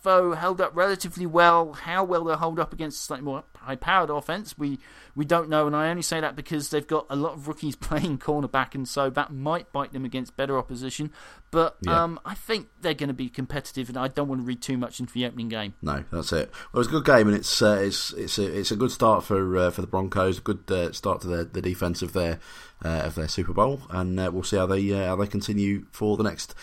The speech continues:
Speaker 2: next few weeks. Um, the second game was, it was your game. It was, uh, it was the, the, the early game on Sunday. Uh, it was the Bengals,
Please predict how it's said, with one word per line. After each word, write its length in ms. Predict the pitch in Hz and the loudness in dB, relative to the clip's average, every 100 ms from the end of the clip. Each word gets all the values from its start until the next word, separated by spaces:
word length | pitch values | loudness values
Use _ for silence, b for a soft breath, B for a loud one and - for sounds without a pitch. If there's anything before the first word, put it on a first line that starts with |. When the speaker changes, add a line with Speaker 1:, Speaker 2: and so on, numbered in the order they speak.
| B B B | B B B
Speaker 2:
next 180 | 110 - | -6 -2
few 220 | 127 120 | 0 2
weeks. 440 | 147 180 - - B B B - | 2 0 -2 -4 B B B 0
Um, 300 | 139 147 151 _ _ - | 4 4 2 _ _ 0
the 100 | - | 2
second 240 | 180 190 | 4 6
game 240 | 175 190 | 6 4
was, 200 | 180 147 - | 4 2 2
it 100 | 127 | 4
was 100 | 104 | 6
your 160 | 160 | 8
game. 240 | 160 95 92 | 8 6 4
It 80 | |
was, 240 | 82 - 117 | 0 0 4
uh, 240 | 104 101 | 4 4
it 60 | 95 | 0
was 160 | 98 - | -2 2
the, 160 | 107 | 2
the, 120 | 101 | 2
the 260 | 104 - 120 | -4 -4 0
early 180 | 139 123 | 2 4
game 180 | 120 110 | 4 2
on 80 | |
Sunday. 460 | 101 123 113 113 113 B B - | 2 0 2 2 0 B B -4
Uh, 120 | 95 92 | -2 0
it 40 | |
was 120 | 92 | 0
the 180 | 104 101 | 0 0
Bengals, 640 | 104 113 113 107 101 - | 0 -2 0 0 0 -4